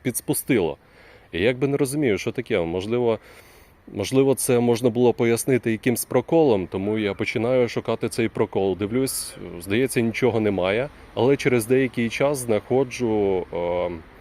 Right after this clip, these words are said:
я не знаю, як це пояснити, коротше, дивіться самі, що я знаходжу. Так, у нас, щас я сфокусуюсь,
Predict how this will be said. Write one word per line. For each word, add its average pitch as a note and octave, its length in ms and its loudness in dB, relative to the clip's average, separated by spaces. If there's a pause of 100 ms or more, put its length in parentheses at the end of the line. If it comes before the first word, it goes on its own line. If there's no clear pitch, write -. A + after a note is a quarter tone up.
(1200)
я G#3+ 180 6
не G3 100 8
знаю, A2+ 280 6
як F2 120 2
це - 100 -4
пояснити, B2 560 4
коротше, C3 340 2
дивіться G#2+ 380 -2
самі, E2 300 -4 (680)
що - 160 -6
я F#2+ 100 -4
знаходжу. G2 560 -4 (1400)
Так, G#2 260 -2
у A#2 40 -6
нас, C#3 400 -2 (420)
щас - 220 -6
я - 60 -8
сфокусуюсь, D3+ 760 -10